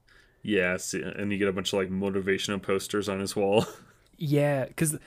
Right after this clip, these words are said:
Speaker 2: in the original, um, for the opening cutscene, it has Gnasty Gnorc standing just in his boss room, <laughs> like, where he spawns for the boss, and then he says his voice lines or whatever.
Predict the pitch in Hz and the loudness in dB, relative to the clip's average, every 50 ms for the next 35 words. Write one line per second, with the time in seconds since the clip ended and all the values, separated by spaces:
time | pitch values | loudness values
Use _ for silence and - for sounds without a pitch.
0 | - - - - 196 180 180 175 170 156 165 202 220 - 196 196 175 156 147 139 | -18 -20 -2 0 2 4 6 6 8 8 8 8 6 6 6 4 6 6 4 2
1 | - - - - - 165 151 143 135 127 123 123 127 - _ _ _ _ _ _ | 0 -4 -10 -6 -2 0 2 2 4 2 2 0 -4 -6 _ _ _ _ _ _
2 | 214 165 - - - - 165 160 147 156 - 156 180 175 180 156 135 131 123 - | -20 -20 -20 -18 -4 0 2 4 6 6 6 6 4 6 6 4 4 2 2 2
3 | 170 180 175 - - 160 143 135 131 131 - - - - 156 147 143 135 135 143 | 2 0 0 2 2 2 4 4 2 0 -2 -6 -4 0 2 2 2 2 0 0
4 | 139 143 139 - - 143 131 135 131 131 131 - - - - _ _ _ _ - | 0 -2 -2 -2 0 2 2 2 2 2 0 -4 -10 -16 -18 _ _ _ _ -8
5 | - - - - 147 143 147 143 139 139 135 135 139 131 - - - 147 139 139 | -8 0 2 4 6 6 6 6 6 6 4 4 2 0 -2 -4 -4 0 2 2
6 | 139 127 123 127 - - - _ _ 147 131 127 131 120 139 135 - - 180 180 | 2 2 0 -4 -8 -10 -18 _ _ -6 -2 0 0 2 2 0 2 6 8 8
7 | 185 190 190 165 - - - - - _ - 135 131 123 - 123 131 127 135 131 | 10 10 8 6 2 -4 -14 -20 -20 _ -2 0 0 0 2 2 2 4 4 4
8 | 143 135 - - - - 135 135 139 143 131 - 147 135 127 120 123 117 123 147 | 4 2 0 -2 2 4 4 6 4 4 2 2 2 2 2 2 2 2 2 2
9 | 160 - - - - - - - - - - _ _ _ _ _ - - 147 143 | 0 0 -4 -8 -14 -20 -20 -20 -20 -20 -20 _ _ _ _ _ -2 2 2 4
10 | 135 135 127 - 135 127 120 127 120 113 120 120 117 - - 127 120 113 117 113 | 4 4 4 2 2 2 2 0 0 0 0 0 0 2 0 0 0 0 -2 -2
11 | 113 110 117 120 135 131 131 | -2 -2 0 0 0 -2 -2